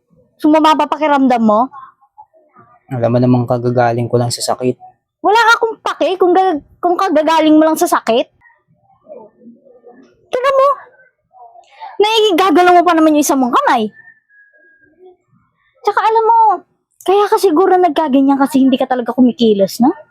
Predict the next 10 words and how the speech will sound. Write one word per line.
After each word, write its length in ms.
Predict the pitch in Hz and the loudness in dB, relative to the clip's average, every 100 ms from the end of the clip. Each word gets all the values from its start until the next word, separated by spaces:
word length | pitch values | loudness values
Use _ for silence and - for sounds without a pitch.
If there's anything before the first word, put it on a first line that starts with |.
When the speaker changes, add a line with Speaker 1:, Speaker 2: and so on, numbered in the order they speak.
| - _ _ _ _ - _ _ - - 349 - | -20 _ _ _ _ -20 _ _ -20 -20 -14 -6
Speaker 1:
Hindi 160 | 339 359 | -2 0
mo 80 | |
ginagalaw 560 | 320 359 320 294 311 311 | 2 2 2 2 2 2
yung 140 | 302 | 0
katawan 340 | 294 277 262 247 | -2 -4 -2 2
mo. 320 | 214 196 - _ _ _ _ _ _ _ _ _ - | 0 0 -8 _ _ _ _ _ _ _ _ _ -6
Speaker 2:
Paano 320 | 127 123 117 | -4 -2 -2
mo 80 | 117 | -2
nalaman? 800 | 113 117 117 113 110 110 107 107 _ _ _ _ _ 494 _ _ _ _ _ - - - - - _ _ _ _ _ - - - - - - - - 427 427 - - _ 285 | 0 0 -2 -2 -4 -6 -10 -14 _ _ _ _ _ _ _ _ _ _ _ -20 -20 -20 -20 -20 _ _ _ _ _ -14 -12 -12 -16 -20 -20 -20 -20 -20 -20 -20 -20 _ -4
Speaker 1:
Ano? 320 | 269 208 | -2 -4